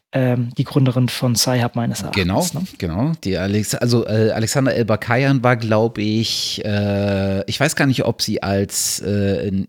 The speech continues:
Speaker 2: als eine der zehn gehandelt war oder ob sie als, äh, unter denen geführt war, die man für zweitausendsiebzehn beachten sollte.
Speaker 1: Hm.
Speaker 2: Kann ich mich gerade nicht dran erinnern, kann man aber noch mal
Speaker 1: Ich,
Speaker 2: nachgucken.
Speaker 1: hm.
Speaker 2: Äh, ich verlinke die Folge auf jeden Fall noch mal.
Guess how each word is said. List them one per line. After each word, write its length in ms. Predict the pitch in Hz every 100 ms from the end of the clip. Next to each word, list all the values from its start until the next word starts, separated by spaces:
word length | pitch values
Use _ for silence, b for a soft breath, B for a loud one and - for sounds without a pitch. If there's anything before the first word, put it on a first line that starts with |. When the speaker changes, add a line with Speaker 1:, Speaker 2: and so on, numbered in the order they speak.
| _
Speaker 2:
als 380 | - 98 - -
eine 300 | - 104 113
der 180 | 95 92
zehn 580 | - - 98 104 156 196
gehandelt 560 | 175 143 156 175 185 -
war 300 | 165 214 240 B B B 104 -
oder 640 | 123 143 143 135 135 -
ob 260 | 117 123 -
sie 580 | - 117 117 117 113 -
als, 560 | 107 107 - - - -
äh, 360 | 101 101 101 104
unter 260 | 131 123
denen 300 | 113 113 120
geführt 380 | 131 123 139 -
war, 260 | 117 110 101
die 180 | 107 113
man 240 | 120 117
für 180 | - -
zweitausendsiebzehn 800 | - 104 113 101 107 127 - 107
beachten 460 | - 95 78 -
sollte. 380 | 78 71 71 - - _ _ _ _ _ _ -
Speaker 1:
Hm. 160 | 139 135
Speaker 2:
Kann 160 | 127
ich 100 | 117
mich 140 | 110 -
gerade 240 | 110 101
nicht 220 | 104 -
dran 100 | 104
erinnern, 300 | 92 98 120
kann 120 | 117
man 80 | 110
aber 140 | 101 95
noch 140 | 92
mal 60 | 92
Speaker 1:
Ich, 40 |
Speaker 2:
nachgucken. 480 | 87 127 - 117 139 B
Speaker 1:
hm. 240 | 139 135 B B -
Speaker 2:
Äh, 500 | 104 107 101 98 98
ich 100 | 98
verlinke 340 | - 95 107
die 60 | -
Folge 380 | - 101 78 71
auf 220 | 85 -
jeden 160 | 85 85
Fall 120 | 85
noch 180 | 85 -
mal. 300 | 78 87